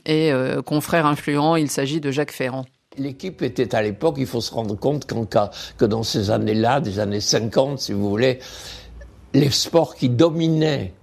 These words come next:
Speaker 2: l'équipe, c'était pas le football. C'était le cyclisme, avec le Tour de France, c'était la boxe, qui jouait un rôle énorme.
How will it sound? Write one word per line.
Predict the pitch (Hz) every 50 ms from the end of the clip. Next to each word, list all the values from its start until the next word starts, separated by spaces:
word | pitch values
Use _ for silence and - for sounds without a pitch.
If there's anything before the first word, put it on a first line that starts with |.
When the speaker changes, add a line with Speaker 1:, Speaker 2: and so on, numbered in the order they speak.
| - - - - - - - - -
Speaker 2:
l'équipe, | 123 117 120 110 - - 175 180 165 -
c'était | - - 120 98 - 101
pas | - 123 127
le | 113
football. | 95 - - 104 92 98 123 139 123 95 80 80 - _ _ - - - - - - - - -
C'était | - - - 101 110 117
le | 107 110
cyclisme, | - - - - - - 139 147 156 170 156 - 156 175 180 226 - -
avec | 98 98 98
le | 101 113 101
Tour | - 107 92
de | 90 90
France, | 90 - 123 131 143 -
c'était | - - 123 120
la | 117 117
boxe, | 113 113 131 131 135 - - - - 170 - - - _ _
qui | - - 104 98 98 92
jouait | 92 101 104 104
un | 104
rôle | 101 92 98 104 95 98
énorme. | 107 104 110 101 92 101 117 120 120 139